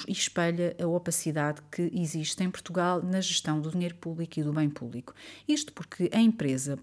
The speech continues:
poderia, a administração da empresa poderia pôr um ponto final nas dúvidas que existem se divulgasse imediatamente a lista de todas as indenizações pagas a administradores e diretores e também,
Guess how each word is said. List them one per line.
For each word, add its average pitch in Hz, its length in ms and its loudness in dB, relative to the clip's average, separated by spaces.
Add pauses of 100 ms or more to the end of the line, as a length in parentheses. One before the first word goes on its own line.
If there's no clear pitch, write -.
poderia, 135 460 0
a 135 80 -6
administração 165 520 2
da 170 80 4
empresa 151 480 0
poderia 160 420 -2
pôr 175 200 0
um 180 80 4
ponto 226 340 4
final 135 400 4
nas 160 180 2
dúvidas 143 380 -2
que - 140 -4
existem 180 440 0 (380)
se - 240 4
divulgasse 180 640 2
imediatamente 175 800 0 (420)
a 202 60 4
lista 196 480 4
de 190 160 -2
todas 196 460 2
as 156 160 2
indenizações 156 840 2 (440)
pagas 170 680 2 (140)
a 170 320 2
administradores 147 640 0
e 151 80 0
diretores 160 760 0 (240)
e 208 380 4
também, 170 480 4